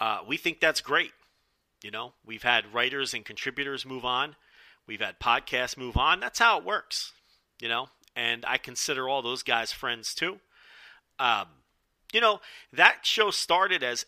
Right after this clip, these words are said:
Everything Evolves with the two Aarons, A B and A T, Aaron Bentley and Aaron Tubb, uh, both of which, uh, I consider friends of mine,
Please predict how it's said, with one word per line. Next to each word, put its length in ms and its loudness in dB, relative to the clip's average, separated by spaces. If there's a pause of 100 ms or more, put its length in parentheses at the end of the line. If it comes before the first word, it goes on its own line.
Everything 640 2
Evolves 760 0 (140)
with 160 -8
the 80 -20
two 280 -2
Aarons, 580 -4 (1080)
A 160 2
B 300 0
and 100 4
A 100 0
T, 320 -2
Aaron 260 -4
Bentley 360 -4
and 80 -4
Aaron 260 -2
Tubb, 320 -4 (580)
uh, 240 -2
both 240 -4
of 100 -14
which, 400 -4 (100)
uh, 200 -8
I 100 -4
consider 420 -6
friends 320 -8
of 60 -14
mine, 260 -2